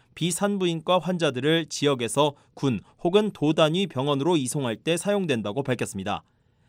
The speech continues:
아울러 유니세프 국제 직원이 목적에 맞게 사용되는지 감시할 것이란 설명도 덧붙였습니다. 또 다른 고가의 장비는 구만 육천삼백사십구 달러의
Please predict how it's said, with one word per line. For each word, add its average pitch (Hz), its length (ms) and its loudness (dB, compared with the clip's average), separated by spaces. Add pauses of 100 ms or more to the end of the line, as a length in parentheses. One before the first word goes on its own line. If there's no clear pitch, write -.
(140)
아울러 180 340 6
유니세프 196 600 0
국제 185 360 -2
직원이 160 480 0
목적에 175 540 -4
맞게 151 360 -2
사용되는지 170 760 -2
감시할 131 420 -2
것이란 143 340 -2
설명도 165 500 -2
덧붙였습니다. 98 760 -6 (800)
또 196 100 4
다른 208 280 4
고가의 180 420 2
장비는 170 560 0
구만 170 320 0
육천삼백사십구 165 1200 -2
달러의 139 500 0